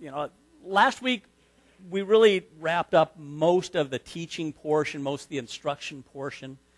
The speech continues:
But there was just something left that we needed to do. You know, I, I, I know this about myself. I am a muncher. I love to munch.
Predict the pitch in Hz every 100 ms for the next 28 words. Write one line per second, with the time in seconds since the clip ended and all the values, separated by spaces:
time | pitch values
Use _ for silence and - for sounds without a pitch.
0 | _ _ _ _ - 165 202 254 240 269
1 | 254 214 160 139 151 104 - 151 143 147
2 | 151 139 117 135 143 156 240 220 190 196
3 | 202 _ _ _ _ 196 202 175 196 185
4 | 196 185 156 143 - - 139 147 151 139
5 | 123 - 110 110 - _ _ _ _ _
6 | _ _ _ - - _ 113 151 147 135
7 | 120 127 131 - 120 95 _ _ _ _
8 | _ _ _ _ _ _ _ _ - 151
9 | 214 196 165 156 151 104 _ - - -
10 | -